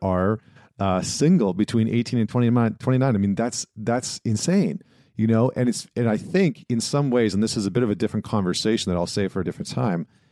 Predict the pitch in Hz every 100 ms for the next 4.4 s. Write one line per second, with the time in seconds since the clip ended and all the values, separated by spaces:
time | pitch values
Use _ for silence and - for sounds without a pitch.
0 | _ - - 151 196 110 - - - -
1 | _ _ _ _ 113 101 95 - 131 190
2 | 180 - 131 151 156 - 131 123 123 104
3 | 98 101 95 90 87 92 87 82 - 95
4 | 82 - -